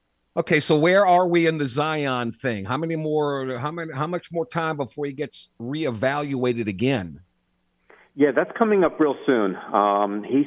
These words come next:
Speaker 2: supposed to get reevaluated coming right out of this break. So I'm expecting news on that front in,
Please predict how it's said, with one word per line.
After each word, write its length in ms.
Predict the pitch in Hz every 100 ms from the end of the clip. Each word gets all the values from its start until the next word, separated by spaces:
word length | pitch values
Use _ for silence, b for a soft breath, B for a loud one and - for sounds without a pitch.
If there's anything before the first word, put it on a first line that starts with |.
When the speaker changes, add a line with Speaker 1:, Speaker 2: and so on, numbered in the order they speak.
| -
Speaker 2:
supposed 340 | - 165 160
to 60 | 156
get 240 | 127 139
reevaluated 640 | 120 131 117 120 120 117 110 -
coming 340 | 143 131 127 123
right 180 | 131
out 160 | 127 117
of 80 | 113
this 120 | 107 _ -
break. 240 | 107 95 -
So 240 | - 113 110
I'm 200 | 131 160
expecting 520 | - - 131 - 113
news 240 | 110 120
on 140 | 110 104
that 200 | 107 110 -
front 280 | 113 110 - _
in, 440 | 113 110 104 110